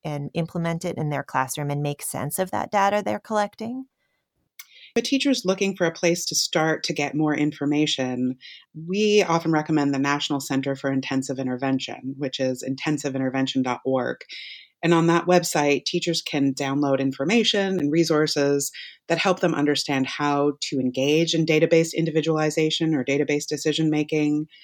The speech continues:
Speaker 2: There are also tool charts on that website that help them select measures to use, so figuring out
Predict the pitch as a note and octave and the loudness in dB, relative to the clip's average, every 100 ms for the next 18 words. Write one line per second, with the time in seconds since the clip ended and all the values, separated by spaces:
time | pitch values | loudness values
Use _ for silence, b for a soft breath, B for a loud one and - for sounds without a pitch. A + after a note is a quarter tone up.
0 | B B _ E3+ E3 D3+ D#3 - D#3 - | B B _ 6 6 4 2 4 2 2
1 | D3+ D#3 - E3+ E3 E3 E3 D#3+ D#3 D#3 | -2 0 2 0 2 2 4 2 2 0
2 | - D#3+ D#3 D3 D3 - C#3 - C3 B2+ | 0 0 2 2 0 -2 -2 -2 0 0
3 | B2 - C#3 B2+ - B2 B2+ F#3 F#3+ - | 0 -2 -2 -2 -4 -2 0 0 0 -2
4 | G#3+ G3+ A3 A3+ A3+ - C3 B2+ - - | -2 2 2 2 -2 -2 0 0 -2 -2
5 | C#3+ C#3+ C#3 B2+ | 0 2 2 0